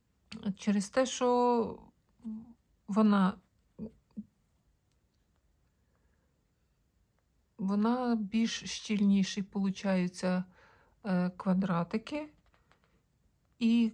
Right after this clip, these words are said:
коли їх багато, то покривало виходить, е, таке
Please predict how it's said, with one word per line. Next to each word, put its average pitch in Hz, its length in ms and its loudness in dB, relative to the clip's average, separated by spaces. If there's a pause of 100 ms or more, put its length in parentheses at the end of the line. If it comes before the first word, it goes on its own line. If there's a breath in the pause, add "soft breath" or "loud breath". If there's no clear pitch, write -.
коли 240 320 2
їх 214 360 2
багато, 196 840 2 (260)
то 196 280 0
покривало 233 720 -2
виходить, 226 840 -2
е, 202 340 -4
таке 190 440 -2